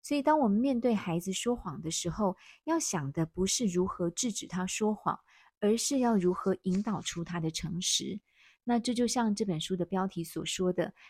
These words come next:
当诚实在孩子的心中是一个比说谎更好的选项的时候，他自然就不需要选择说谎。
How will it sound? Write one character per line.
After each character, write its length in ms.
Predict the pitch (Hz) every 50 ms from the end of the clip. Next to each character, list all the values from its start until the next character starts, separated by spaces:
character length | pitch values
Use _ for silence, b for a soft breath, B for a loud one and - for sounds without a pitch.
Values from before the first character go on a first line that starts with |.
| B B _
当 240 | - 247 262 269 262
诚 240 | - 214 180 196
实 240 | 226 - - - 185
在 180 | 170 - 214 202
孩 240 | 190 - 185 165 170
子 120 | - 185
的 120 | 180 180
心 300 | 185 - - 208 196 196
中 260 | 196 - 208 196 208 214
是 280 | - - - 226 - -
一 80 | 185
个 180 | 175 - 202 196
比 200 | - - 165 165
说 280 | - - - 220 214
谎 280 | 226 - - 170 147 175
更 240 | - - 277 240 220
好 180 | - 196 165
的 80 | 160 165
选 260 | 170 - - 160 147
项 240 | 160 - 262 262 233
的 80 | 190 165
时 200 | - - 165 160
候， 280 | - 190 165 185 - B B B B B B
他 120 | - 254
自 220 | 247 - - 359 311
然 220 | 247 185 160 165
就 120 | - 196
不 160 | 185 - 175 170
需 220 | - - - 165
要 180 | 165 160 156 160
选 280 | - - - 151 127 -
择 180 | - - - 147
说 260 | - - 160 151 156
谎。 240 | - - - - -